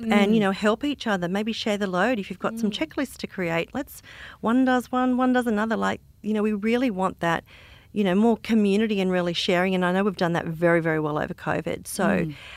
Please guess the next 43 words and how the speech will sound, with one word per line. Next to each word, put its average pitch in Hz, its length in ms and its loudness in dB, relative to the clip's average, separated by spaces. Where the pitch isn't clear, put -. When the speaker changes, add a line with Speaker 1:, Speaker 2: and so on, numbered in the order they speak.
Speaker 1:
let's 254 320 0
do 311 200 0
that. 185 260 2
Or, 254 500 2
um, 247 440 2
you 254 80 -2
know, 247 180 -2
maybe 254 360 -4
get 320 300 0
a 247 80 0
mentor 202 400 2
or 175 180 0
a 175 60 -2
coach - 400 -4
like 170 160 -4
me 175 120 -2
that 170 160 -6
can 196 120 -8
come 202 240 -2
in 196 120 0
on 175 200 -2
a, 165 180 -2
you 240 100 0
know, 196 240 2
an 175 140 -2
ad 180 180 0
hoc 226 240 -4
basis 226 380 -2
or 220 100 0
maybe 214 220 0
a 214 80 0
longer 208 280 0
term 190 300 -4
basis 175 480 -4
to 202 140 -8
help - 480 -4
really 190 460 0
reshape 190 840 0
and 170 120 -4
redesign 165 600 -2
your 160 100 -4
practice. - 440 -8
So 180 300 2